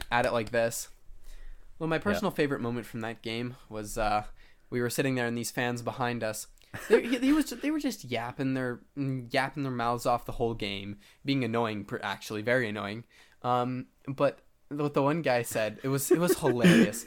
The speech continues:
Speaker 2: <laughs>
Speaker 1: So Adam Larson is standing on the blue line, and for s-, out of the corner of my eye, I
Speaker 2: He was
Speaker 1: saw it.
Speaker 2: change-, he was changing.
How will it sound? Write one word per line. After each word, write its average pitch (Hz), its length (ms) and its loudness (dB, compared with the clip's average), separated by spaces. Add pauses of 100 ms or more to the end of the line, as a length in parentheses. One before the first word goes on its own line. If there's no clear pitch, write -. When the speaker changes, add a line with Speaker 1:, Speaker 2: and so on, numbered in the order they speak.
Speaker 2:
<laughs> - 100 -20
Speaker 1:
So - 140 0
Adam 160 300 4
Larson 110 480 0 (340)
is 120 240 -2
standing 151 380 0
on 143 60 0
the 127 60 2
blue 120 200 0
line, 110 400 0 (300)
and 147 280 2
for - 100 -2
s-, - 100 -4 (640)
out 165 80 4
of 160 60 4
the 160 60 0
corner 220 260 2
of 214 40 2
my 185 160 4
eye, 139 160 4
I 117 40 0
Speaker 2:
He 160 80 8
was 160 120 12
Speaker 1:
saw 135 140 6
it. 113 40 4
Speaker 2:
change-, 139 360 6
he 131 160 4
was 127 180 6
changing. 107 540 2